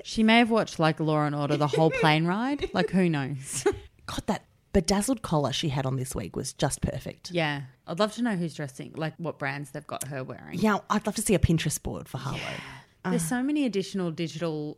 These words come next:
Speaker 1: content items I need from
Speaker 2: Yeah.
Speaker 1: Neighbours at the moment. Like, I need Teresa's YouTube channel.
Speaker 2: And I know on Insta stories they're putting, "Which pr-, house is this prop from?"
Speaker 1: Oh,
Speaker 2: Like,
Speaker 1: yeah, yeah.
Speaker 2: just show me the bedazzled collars.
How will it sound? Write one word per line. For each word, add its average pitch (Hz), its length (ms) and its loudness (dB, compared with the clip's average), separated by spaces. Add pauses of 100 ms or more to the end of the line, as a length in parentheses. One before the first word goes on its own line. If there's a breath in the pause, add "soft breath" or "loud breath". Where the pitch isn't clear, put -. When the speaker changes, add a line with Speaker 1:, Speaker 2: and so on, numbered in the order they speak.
(140)
Speaker 1:
content 170 420 -4
items 165 380 -4
I 156 80 0
need 143 340 -4
from 180 100 -10
Speaker 2:
Yeah. 185 60 -4
Speaker 1:
Neighbours 170 400 -4
at 190 100 -8
the 214 60 -6
moment. 214 280 -4
Like, 175 120 0
I 175 60 2
need 175 200 -2
Teresa's 180 520 -6
YouTube 175 380 -6
channel. 165 520 -4
Speaker 2:
And 302 140 -2
I - 20 -2
know 320 260 4
on 302 120 4
Insta 254 240 4
stories 220 280 6
they're 202 100 4
putting, 214 380 4
"Which - 260 4
pr-, 190 120 6
house 202 300 2
is 233 100 2
this 269 140 2
prop - 320 2
from?" 131 380 2
Speaker 1:
Oh, 151 40 4
Speaker 2:
Like, 156 140 6
Speaker 1:
yeah, 143 120 -2
yeah. 139 40 -6
Speaker 2:
just 131 260 -4
show 277 200 6
me 294 100 8
the 277 100 4
bedazzled 226 540 6
collars. 220 560 4